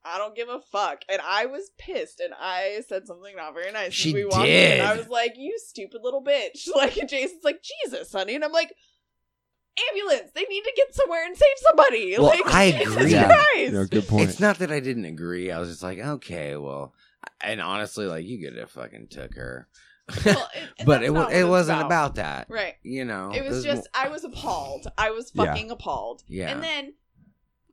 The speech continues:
Speaker 1: and second note, the
Speaker 2: And I say
Speaker 1: second
Speaker 2: really
Speaker 1: time
Speaker 2: harsh shit, too,
Speaker 1: it was
Speaker 2: so.
Speaker 1: happening, or
Speaker 2: <laughs>
Speaker 1: the second time,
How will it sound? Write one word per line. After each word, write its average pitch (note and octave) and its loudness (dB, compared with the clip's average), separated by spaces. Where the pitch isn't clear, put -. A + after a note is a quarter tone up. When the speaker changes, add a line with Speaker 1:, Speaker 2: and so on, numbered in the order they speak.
Speaker 1:
and B3+ -6
second B3 -12
note, - -6
the - -8
Speaker 2:
And D#3 -2
I E3+ 2
say - -2
Speaker 1:
second C3 -2
Speaker 2:
really A2+ -2
Speaker 1:
time - 0
Speaker 2:
harsh D#2+ -8
shit, - -14
too, - -10
Speaker 1:
it C#4 -4
was D#4 -10
Speaker 2:
so. - -12
Speaker 1:
happening, A#3+ -8
or A#3 -4
Speaker 2:
<laughs> - -
Speaker 1:
the A3+ -12
second D4 -10
time, A#3 -10